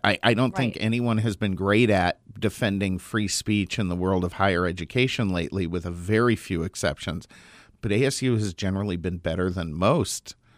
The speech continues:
Speaker 1: And th-, this is, this kind of thing is very troubling, and we're seeing an increase in these incidents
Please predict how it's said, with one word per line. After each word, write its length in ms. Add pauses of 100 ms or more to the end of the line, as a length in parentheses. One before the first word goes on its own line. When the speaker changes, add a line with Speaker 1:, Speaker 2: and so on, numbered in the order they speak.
(680)
Speaker 1:
And 180
th-, 160
this 240
is, 120
this 180
kind 160
of 80
thing 160
is 100
very 260
troubling, 480
and 120
we're 80
seeing 340
an 80
increase 580
in 120
these 200
incidents 540